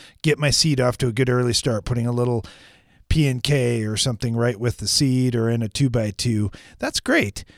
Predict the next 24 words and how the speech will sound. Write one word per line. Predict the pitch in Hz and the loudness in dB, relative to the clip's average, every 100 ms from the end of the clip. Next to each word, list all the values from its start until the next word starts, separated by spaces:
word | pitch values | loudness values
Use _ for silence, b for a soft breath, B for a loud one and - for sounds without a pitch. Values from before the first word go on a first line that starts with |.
| b b | b b
But | 135 - | -2 0
you | 233 | 2
better | 320 196 | 2 2
be | 156 | 2
stocked | - 170 147 | 2 2 2
up | 175 - | 2 4
on | 139 | 2
that | 135 131 - | 2 0 -2
too. | - 226 107 | 0 0 2
And | 131 135 - | 2 0 -2
I | 135 | -2
see | - 151 | 0 0
too | - 175 | 2 2
many | 226 | 2
farms, | 190 160 196 165 | 2 2 0 0
Brian, | - 127 131 | -2 0 2
that | 131 | 2
have | 113 131 127 | 2 2 2
one | 107 107 143 185 | 0 2 4 6
day | 180 165 170 170 | 6 6 6 4
or | 123 123 | 0 -2
two | 117 - 170 | -2 -2 0
day | 143 139 | 2 0
supply. | 131 - - 151 139 101 92 101 | 0 -2 -2 0 2 0 -6 -8